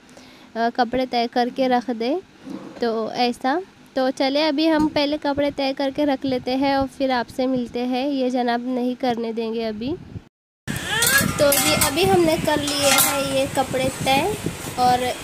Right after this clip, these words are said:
इतने ही कपड़े थे हमारे अभी सूखे हुए, बाकी के जो है तो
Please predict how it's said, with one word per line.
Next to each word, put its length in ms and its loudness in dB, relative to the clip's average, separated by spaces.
इतने 380 -2
ही 140 2
कपड़े 480 2
थे 100 0
हमारे 480 0
अभी 200 0
सूखे 340 0
हुए, 240 2
बाकी 340 2
के 140 -2
जो 120 0
है 160 0
तो 360 0